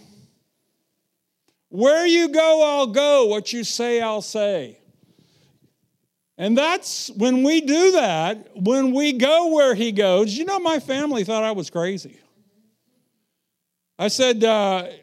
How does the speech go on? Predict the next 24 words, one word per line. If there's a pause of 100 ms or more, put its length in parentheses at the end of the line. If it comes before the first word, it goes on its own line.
(580)
I
said,
uh, (600)
"I'm
going
to
Bible
school
and
I'm
going
to
Tulsa." (1400)
Well,
my
mother,
you
know,
she
didn't
want
me
to
leave.